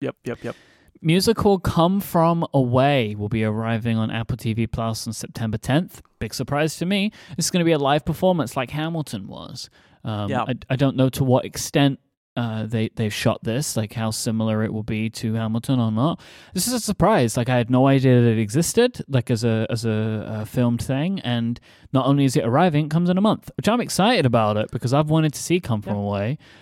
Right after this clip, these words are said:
Speaker 2: uh, 'cause I, I hear it's very good. Everybody that I know that loves musicals talks, speaks very highly of this one. So, uh, I'm excited about this.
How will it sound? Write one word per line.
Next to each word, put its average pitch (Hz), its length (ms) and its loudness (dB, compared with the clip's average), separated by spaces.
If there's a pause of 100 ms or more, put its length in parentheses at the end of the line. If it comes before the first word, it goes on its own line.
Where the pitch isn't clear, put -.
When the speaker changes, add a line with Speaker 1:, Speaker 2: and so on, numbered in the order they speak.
(140)
Speaker 2:
uh, 113 200 -2
'cause 120 160 -2
I, 120 180 0
I 113 140 -2
hear 104 200 -2
it's 113 120 -6
very 139 240 0
good. 180 240 2
Everybody 110 380 2
that 113 140 0
I 110 120 0
know 107 220 0
that 110 140 -4
loves 110 220 -4
musicals 110 560 -4
talks, 113 260 -8
speaks - 360 -4
very 120 160 0
highly 123 380 0
of 101 100 -8
this 107 240 -6
one. 90 260 -8
So, 107 340 -6 (320)
uh, 113 220 -2
I'm 131 120 0
excited 127 340 -4
about 104 200 -10
this. - 300 -12